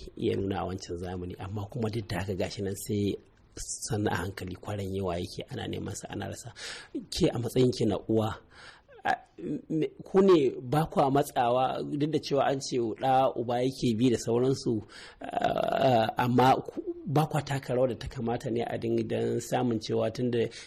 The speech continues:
idan misali ƴaƴanku ba su auri ba, kun fi kowa jin zafi?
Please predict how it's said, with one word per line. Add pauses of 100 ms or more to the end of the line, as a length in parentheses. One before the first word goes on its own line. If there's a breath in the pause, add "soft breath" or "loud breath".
(140 loud breath)
idan
misali
ƴaƴanku
ba
su
auri
ba, (680 loud breath)
kun
fi
kowa
jin
zafi?